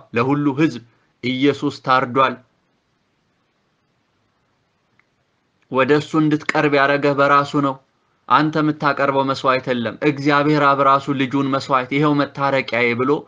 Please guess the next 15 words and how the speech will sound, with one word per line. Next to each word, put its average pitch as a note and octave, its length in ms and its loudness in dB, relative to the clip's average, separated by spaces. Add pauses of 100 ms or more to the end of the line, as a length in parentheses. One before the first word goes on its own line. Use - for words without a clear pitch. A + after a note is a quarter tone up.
(180)
አንተ C#3 360 -2
በድለኸው፣ D3 540 0
እሱ D3+ 280 -2
ነው C#3 120 0
መታረቂያውን B2+ 720 -2
ያቀረበው። G#2 500 -6
ፍቅሩን F#3 440 0
እንመልከት D3+ 600 -2
እንጂ። B2 200 -6 (800)
ኦ B2 80 2 (100)
መንፈስ C3 460 -2
ቅዱስ፣ A2 400 -10
የልድያን C3+ 560 0
ልብ A#2+ 200 -4
እንደከፈትክ፣ B2+ 760 -4